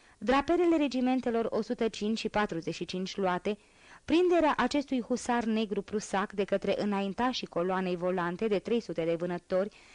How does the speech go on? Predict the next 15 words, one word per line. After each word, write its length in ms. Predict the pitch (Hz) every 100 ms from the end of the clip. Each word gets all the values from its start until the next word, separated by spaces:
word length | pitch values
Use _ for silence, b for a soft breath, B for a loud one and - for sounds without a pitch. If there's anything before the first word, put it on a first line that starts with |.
| B -
care 200 | 240 254
supravechea 640 | 269 254 240 247 277 285
distanța 500 | 269 - 233 240 233
dintre 360 | 202 190 190 175
Wavre 300 | 185 185 214
și 160 | 214 -
Plancenoit, 760 | 185 180 180 170 175 165 175 b b b b b
declarațiile 720 | 220 294 294 294 339 339 311
neliniștitoare 840 | 277 302 302 294 - 269 220 220 247
pe 120 | 247
care 220 | 214 202
le 120 | 202 196
făcuse 440 | 202 196 208 202
prizonierul 680 | 202 196 202 202 233 190 147
acesta, 560 | 160 175 180 - 196